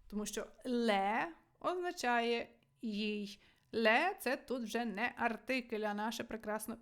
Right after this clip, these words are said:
прономе. Добренько. Йдемо далі. Слово senza. Впевнена, що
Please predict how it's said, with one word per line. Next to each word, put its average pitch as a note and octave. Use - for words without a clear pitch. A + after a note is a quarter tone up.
прономе. A#3
Добренько. G#3
Йдемо G#3
далі. B3+
Слово B3+
senza. A3+
Впевнена, A3
що G3+